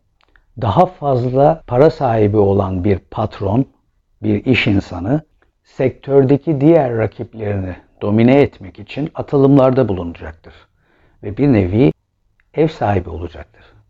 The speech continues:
Bununla beraber daha fazla bilgi sahibi olan bir öğrenci muhtemelen diğer öğrencilere nazaran daha fazla yüksek lisans veya doktora gibi programlara kabul edilme şansına sahip olacaktır.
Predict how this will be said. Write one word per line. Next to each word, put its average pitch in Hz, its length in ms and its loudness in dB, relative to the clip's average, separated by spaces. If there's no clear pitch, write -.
Bununla 143 340 4
beraber 117 500 2
daha 123 240 0
fazla 110 500 0
bilgi 107 280 2
sahibi 101 500 -2
olan 95 420 2
bir 98 140 2
öğrenci 90 800 -6
muhtemelen 131 680 0
diğer 120 420 0
öğrencilere 110 840 2
nazaran 107 540 -4
daha 135 240 -2
fazla 110 640 -4
yüksek 131 380 -2
lisans 110 460 -6
veya 110 280 0
doktora 113 380 0
gibi 107 240 0
programlara 104 800 -2
kabul 143 420 2
edilme 101 420 -2
şansına 98 540 -14
sahip 87 420 -14
olacaktır. - 560 -18